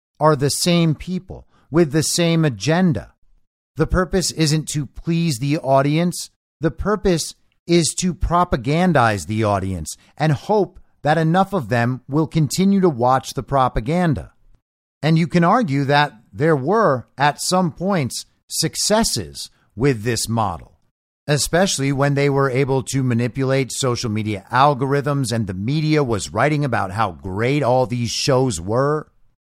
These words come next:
But that's all falling apart. People don't want that stuff anymore. People are tuning out from Hollywood movies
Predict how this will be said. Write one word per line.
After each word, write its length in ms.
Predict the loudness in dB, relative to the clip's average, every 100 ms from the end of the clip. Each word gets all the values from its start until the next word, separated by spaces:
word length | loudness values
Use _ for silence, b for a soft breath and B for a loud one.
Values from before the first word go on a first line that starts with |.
| _ _
But 140 | -2 2
that's 260 | 2 4
all 160 | 4 2
falling 420 | 2 2 4 2
apart. 480 | 0 -2 -2 -2 -4 _ -14
People 200 | -6 2
don't 180 | 2 4
want 240 | 2 2
that 200 | 2 2
stuff 280 | 0 0 0
anymore. 460 | 0 0 0 -4 -6
People 280 | -4 2 2
are 80 |
tuning 500 | 2 -2 2 2 4
out 300 | 2 0 -4 -8 b
from 200 | b -4
Hollywood 420 | 2 2 2 0 0
movies 480 | 0 0 -2 -6